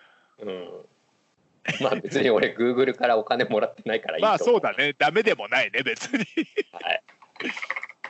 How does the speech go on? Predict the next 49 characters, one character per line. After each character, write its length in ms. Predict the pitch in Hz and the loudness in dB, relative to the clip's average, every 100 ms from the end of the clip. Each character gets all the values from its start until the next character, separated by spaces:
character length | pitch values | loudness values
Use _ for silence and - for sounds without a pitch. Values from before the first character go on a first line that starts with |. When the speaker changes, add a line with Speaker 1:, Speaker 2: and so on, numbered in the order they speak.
| - - _ | -16 -18 _
Speaker 2:
は 80 | 117 | -4
い、 100 | 117 | -2
Google 260 | - 98 95 | -2 -2 0
開 140 | 95 | 0
き 120 | 98 117 | 0 -4
ま 200 | 120 120 | -4 -4
し 80 | |
た。 260 | - 110 - _ _ | -2 -2 -2 _ _
Speaker 1:
は 160 | 135 | 0
い。 160 | 165 175 _ _ _ _ - | 0 -2 _ _ _ _ -14
Speaker 2:
ニ 140 | 120 | -14
ッ 20 | - | -4
ト 100 | 95 | -2
入 80 | 90 | 2
れ 120 | 110 | 2
ま 200 | 120 123 | 0 -4
し 140 | - | -6
た。 240 | - 110 - _ _ _ | -2 -2 -2 _ _ _
Speaker 1:
ニ 80 | 156 | -14
ッ 20 | |
ト 100 | - | -2
入 80 | 131 | 2
れ 100 | 147 | 2
ま 140 | 160 175 | 2 0
し 140 | - | 0
た。 120 | 160 | 0
半 180 | 151 170 | 0 0
角 240 | 160 175 170 | 0 2 2
開 120 | 147 | 2
け 200 | - 185 | 2 0
ま 160 | 185 190 | 2 0
し 160 | - | 0
た。 240 | - 170 - _ _ _ _ | 2 2 0 _ _ _ _
Speaker 2:
こ 60 | - | -12
れ 80 | 92 | -8
で 100 | 90 | -8
す 80 | 95 | -8
ね。 100 | 98 | -2
Speaker 1:
来 140 | 269 | -2
い、 60 | - _ _ _ | -2 _ _ _
来 140 | - | -2
い。 100 | 269 _ _ _ _ _ _ | -2 _ _ _ _ _ _
Speaker 2:
一 240 | 147 202 | -4 -2
番。 320 | 196 160 90 - _ _ _ | 2 2 2 -4 _ _ _
Speaker 1:
ほ 80 | 190 | -2
い。 100 | 156 | -2
Speaker 2:
棒。 440 | - 139 131 113 - _ _ - | 2 6 6 4 0 _ _ 2
Speaker 1:
オ 120 | |
ッ 40 | 294 | 2